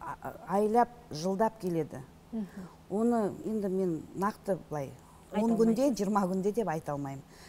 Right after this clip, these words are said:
Speaker 2: Мгм.
Speaker 1: Оны, например, п-, психологқа келгенде біздің психолог бірінші диагностика жасайды, содан кейін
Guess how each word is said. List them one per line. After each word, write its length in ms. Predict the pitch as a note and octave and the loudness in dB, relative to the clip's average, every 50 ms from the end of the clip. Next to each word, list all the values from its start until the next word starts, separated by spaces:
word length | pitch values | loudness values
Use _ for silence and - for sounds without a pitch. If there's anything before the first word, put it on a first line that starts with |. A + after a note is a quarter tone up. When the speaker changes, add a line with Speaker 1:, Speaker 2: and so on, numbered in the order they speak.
| - - | -14 -6
Speaker 2:
Мгм. 80 | A3+ A3+ | 0 2
Speaker 1:
Оны, 220 | A#3 A#3+ A3+ A3 - - - - - - | 4 4 4 4 0 -4 -14 -20 -4 -2
например, 600 | F#3+ F#3 - G3 G3 G3 F#3 F3 B2 A2+ D3 C#3+ - - - | -2 -2 0 0 2 2 2 2 0 -2 -4 -8 -12 -14 -18
п-, 60 | F3 - - | -18 -12 -10
психологқа 580 | - - G#3+ - - A3 G3+ G3 - - G3+ | -6 -6 -4 2 4 6 6 6 4 0 -2
келгенде 360 | F#3 G3 G3 F#3 G#3 G#3 G3+ C4+ | 0 0 0 0 0 0 0 -2
біздің 300 | G#3+ F#3 F3 D#3+ F#3 E3+ | -2 -2 -2 -2 -2 -2
психолог 460 | - - - F3+ - - F3+ E3 D3+ D#3 | -2 -6 -10 -8 -4 0 0 0 0 -2
бірінші 220 | F3+ F#3 - E3+ | -6 -6 -6 -2
диагностика 640 | D#3+ G#3 A#3+ A#3 G#3 F3 F3 F3+ - - F3+ - D#3+ D#3+ | 2 4 4 4 4 2 0 0 -2 -6 -10 -10 -10 -6
жасайды, 440 | E3 F3+ F3 - F3 E3+ E3+ - | -4 -4 -4 -2 -4 -4 -4 -6
содан 240 | - F3+ E3+ F3+ F3+ F3+ | -8 -6 -4 -2 -2 -2
кейін 220 | F#3 G3+ G#3 G3+ | -2 -2 -2 -4